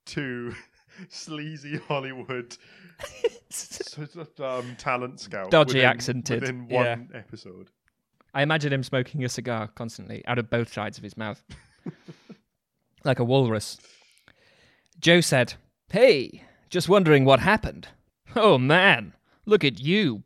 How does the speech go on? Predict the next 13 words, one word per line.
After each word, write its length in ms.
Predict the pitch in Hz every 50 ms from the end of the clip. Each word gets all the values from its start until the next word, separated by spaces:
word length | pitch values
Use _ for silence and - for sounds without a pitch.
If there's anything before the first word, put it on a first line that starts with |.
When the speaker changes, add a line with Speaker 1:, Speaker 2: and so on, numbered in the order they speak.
| _ -
Speaker 2:
Blondie." 680 | - 143 135 131 120 117 117 117 110 110 110 123 139 - _ _ _ _ _ _ _ _ _ _ _ _ _ _ _ _ _ _ _ _ _ _ _ _ _ _ _ _ _ _ _ _ _ _ _ _ -
"That 260 | 147 170 165 - 139
good, 280 | 165 185 180 143 -
huh?" 260 | - - 120 131 160 185 - _ _ _ _ _ _ _ _ _ _ _ _ _ _ - - _ -
I 120 | - 113 110
got 300 | 107 - 143 123 - -
my 160 | 117 113 113
hug. 380 | 107 - 139 127 110 107 - - - _ _ _ _ _ _ _ _ _ _ _ _ _ _ _ _ _ _ -
I 100 | 139 139
held 260 | 131 156 196 214 202
on 160 | 196 202 196 185
to 100 | - 131
Joe, 320 | - 120 113 113 120 135